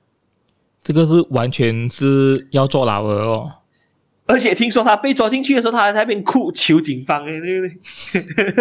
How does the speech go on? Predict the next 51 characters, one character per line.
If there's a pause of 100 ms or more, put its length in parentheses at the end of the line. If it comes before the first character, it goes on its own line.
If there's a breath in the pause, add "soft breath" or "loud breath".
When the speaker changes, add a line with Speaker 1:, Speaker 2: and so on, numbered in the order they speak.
(100)
Speaker 2:
<laughs>
哭
到
像
狗
一
样，
哎，
听
说
在
里
面。 (340)
Speaker 1:
<laughs>
我
是
没
有
看
到
照
片
啊，
但
是
我
看
到
那
篇
报
道
啦，
他
真
的
是
这
样
讲。 (720 soft breath)
Speaker 2:
没
有，
没
有，
你
可
以
想
象
一
下，